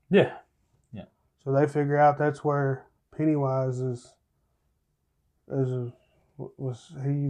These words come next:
Speaker 2: there or?
Speaker 1: That's his home base.
Speaker 2: Yeah. Okay.
Speaker 1: I mean, pretty much the well.
Speaker 2: 'Cause Pennywise is not a real thing. He's a, as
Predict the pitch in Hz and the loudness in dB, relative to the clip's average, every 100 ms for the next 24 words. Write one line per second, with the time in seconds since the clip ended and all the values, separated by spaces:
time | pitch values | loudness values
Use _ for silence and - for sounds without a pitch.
0 | 123 123 135 156 165 165 135 127 123 120 | -2 -2 0 -2 -4 -6 -8 -8 -8 -10
1 | _ _ _ _ _ _ 123 113 123 110 | _ _ _ _ _ _ -10 -10 -8 -8
2 | 101 92 90 _ _ _ - 147 135 120 | -6 -8 -12 _ _ _ -4 -2 -2 -6
3 | 110 - _ _ _ _ _ - 135 131 | -14 -18 _ _ _ _ _ -2 0 0
4 | 175 160 139 - 120 120 135 143 131 113 | 0 2 0 -4 -4 2 4 4 4 2
5 | 151 135 208 269 196 156 151 139 139 165 | -2 2 2 4 6 6 4 0 0 0
6 | 143 151 135 127 147 139 131 147 135 131 | 0 0 0 0 -2 -2 -2 -2 -2 -2
7 | 123 143 131 | -4 -4 -4